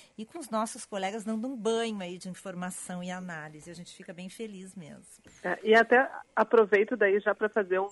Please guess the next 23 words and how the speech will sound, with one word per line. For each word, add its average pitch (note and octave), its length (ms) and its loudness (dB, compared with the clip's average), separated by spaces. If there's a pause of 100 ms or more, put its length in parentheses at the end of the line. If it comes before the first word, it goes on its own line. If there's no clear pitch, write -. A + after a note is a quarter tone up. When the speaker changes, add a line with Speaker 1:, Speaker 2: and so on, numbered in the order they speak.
Speaker 2:
gancho, E3+ 440 -2
que - 80 -2
eu F3 60 -2
vi F3 120 -8
que - 80 -14
vocês F#3 220 -4
estavam F#3 300 2
co-, - 180 -10
conversando, F3 920 2
né, D#3+ 160 2
sobre F3 320 -2
essa F3 260 2
questão E3+ 540 -4
do, F3 240 2
de F3 160 -14
todo G3+ 320 -2
o, F#3 580 0
a, D#3 500 0
o E3 80 -2
quanto G3+ 260 0
que B3 80 -2
esse - 180 2
ano, G3+ 260 4